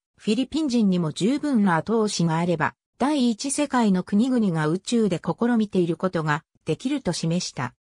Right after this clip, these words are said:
フィリピン大学ディリマン校副学長、フィデル・ネメンゾ教授ジワタマイナス一の研究開発について、軌道投入後に、ジワタマイナス一も含まれる、ピーエイチエルマイケロサッ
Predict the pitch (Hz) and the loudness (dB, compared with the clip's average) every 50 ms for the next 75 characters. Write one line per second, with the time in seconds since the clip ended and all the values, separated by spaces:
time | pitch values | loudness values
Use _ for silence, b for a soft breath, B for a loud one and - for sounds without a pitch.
0 | _ _ _ _ _ _ _ _ _ _ - - 220 240 302 - - 294 294 294 | _ _ _ _ _ _ _ _ _ _ -6 -4 -2 -2 -2 -4 -2 -2 -2 0
1 | 262 262 262 254 247 254 254 247 - 269 269 269 262 269 262 262 254 226 208 - | 0 0 0 0 0 0 -2 -2 -4 -4 -2 -2 0 0 0 0 0 -2 -2 -2
2 | 202 190 180 165 - - - 247 - 254 247 - - - - 190 175 170 160 - | 0 0 0 0 -4 -6 -6 -4 -2 -4 -4 -6 -10 -6 -2 0 2 2 0 -2
3 | _ _ _ _ _ - - 302 302 320 302 269 233 190 180 175 180 202 240 247 | _ _ _ _ _ -6 -4 -2 0 0 0 2 2 2 2 2 2 2 4 2
4 | 240 214 226 214 - - 240 262 254 - 233 226 190 233 269 262 214 - 185 170 | 2 2 0 -2 0 0 2 2 2 0 0 -2 -2 0 0 0 0 0 0 0
5 | 160 160 175 202 220 247 240 - - 214 196 - - 247 240 226 214 - - 196 | 2 2 2 2 2 0 -2 -2 -2 -2 -2 -2 0 0 0 0 0 0 2 2
6 | 208 214 - - - 254 262 247 - 247 240 208 - - 190 - - 180 170 165 | 2 2 0 -2 -2 -2 -2 0 0 0 0 0 0 -2 -4 -2 0 0 0 0
7 | 170 _ _ _ _ - - - 269 254 - - 190 170 - _ _ _ _ - | -2 _ _ _ _ -12 -6 -4 -4 -4 -2 0 -2 -2 -2 _ _ _ _ -2
8 | 180 180 196 262 277 277 269 - 254 262 254 240 269 277 277 247 254 247 202 190 | 0 2 2 2 2 0 0 0 2 2 4 4 2 2 2 0 2 2 2 2
9 | 185 185 _ _ _ _ _ - - 294 311 302 233 202 - 185 165 165 165 185 | 0 -2 _ _ _ _ _ -2 -2 0 2 2 0 2 0 0 0 2 2 2
10 | 214 226 240 240 - 220 208 202 - - 247 240 247 233 - - - - 226 208 | 2 0 0 -2 0 -2 -2 -2 -2 0 0 0 0 -2 -4 -8 -6 -2 0 2
11 | 202 208 190 180 160 143 151 - _ _ _ _ _ - 208 233 262 277 285 277 | 2 2 2 0 0 -2 -4 -8 _ _ _ _ _ -2 0 2 2 2 2 0
12 | 262 247 - 262 277 262 254 220 185 170 170 202 254 - - 254 254 247 233 - | 0 -2 -2 -2 0 0 0 0 2 2 2 2 0 0 -2 -2 0 0 -2 -4
13 | 254 247 | -6 -8